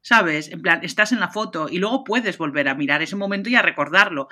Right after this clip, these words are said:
sin, sin la necesidad de estar, eh, centrándote solo en es que salía, es que el culo gordo, o es que la cara gorda, o es que se me veía la chicha, es que estaba en la foto,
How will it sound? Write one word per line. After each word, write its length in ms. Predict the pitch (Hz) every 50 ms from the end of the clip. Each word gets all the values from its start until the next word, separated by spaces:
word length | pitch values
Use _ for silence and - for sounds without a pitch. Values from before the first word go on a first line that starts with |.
| - - - _
sin, 340 | - - 190 175 170 170 -
sin 280 | - 190 185 180 180
la 100 | 175 170
necesidad 540 | 175 165 156 165 156 - 180 165 175 180 190
de 120 | 185 185 185
estar, 360 | 185 - - 196 190 190 - _ _ _ _ _ _ _ _ _ _ _ _ - - _ _ -
eh, 220 | 202 196 190 180
centrándote 680 | 185 - 202 190 185 - 196 208 208 185 175 147 160
solo 540 | 151 - - 190 185 180 175 180 196 214 - -
en 160 | 185 185 185
es 120 | 180 180
que 140 | - 208 180
salía, 600 | - 202 180 180 190 208 208 202 202 202 196 196 185
es 180 | 185 175 165 -
que 80 | -
el 100 | 185 170
culo 240 | - 208 214 214 214
gordo, 460 | 196 233 226 226 220 214 233 240 240 240 - - - - -
o 60 | 180
es 80 | 180 -
que 100 | - 190
la 120 | 180 180 175
cara 180 | 196 196 208
gorda, 540 | 202 190 226 233 233 226 202 226 226 226 233 233 - - -
o 60 | -
es 60 | 180
que 100 | - 196
se 80 | 180 180
me 140 | 180 175 170
veía 680 | 160 170 170 170 190 196 202 202 202 202 202 202 196
la 180 | 190 196 196 196
chicha, 520 | - - 247 226 233 - 247 233 233 240 - - - - _
es 100 | - -
que 80 | - 220
estaba 240 | - - 214 233 277
en 80 | 269
la 100 | 185 -
foto, 540 | - - 214 247 254 - - 156 139 135 -